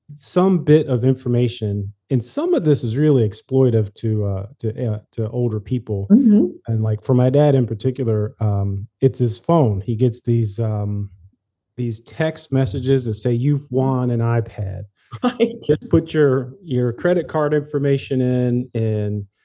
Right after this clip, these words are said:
Speaker 1: you go pick up your
Speaker 2: Mm-hmm.
Speaker 1: iPad. And so,
Speaker 2: Yeah.
Speaker 1: and so he can get fixated on that. And my, same with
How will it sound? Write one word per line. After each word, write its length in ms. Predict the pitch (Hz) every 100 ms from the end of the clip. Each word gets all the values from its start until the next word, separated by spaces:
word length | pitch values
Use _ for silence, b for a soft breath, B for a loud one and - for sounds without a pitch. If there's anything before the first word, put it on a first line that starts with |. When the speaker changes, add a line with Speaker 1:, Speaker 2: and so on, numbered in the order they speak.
| _ - 98
Speaker 1:
you 160 | 120 117
go 180 | 117
pick 240 | 113 123 117
up 160 | 113
your 140 | 113 104
Speaker 2:
Mm-hmm. 220 | 110 202
Speaker 1:
iPad. 360 | 104 92 95 113
And 140 | 113
so, 320 | - 113 104
Speaker 2:
Yeah. 720 | 98 - - _ _ _ - 147
Speaker 1:
and 100 | 131
so 440 | 147 139 131 - _
he 260 | - 160 165
can 200 | 151 139
get 260 | 117 107
fixated 520 | - 262 - 110 107 104
on 140 | 101
that. 200 | 95 107
And 180 | 123 110
my, 200 | 110 107
same 260 | 110 139
with 100 | 135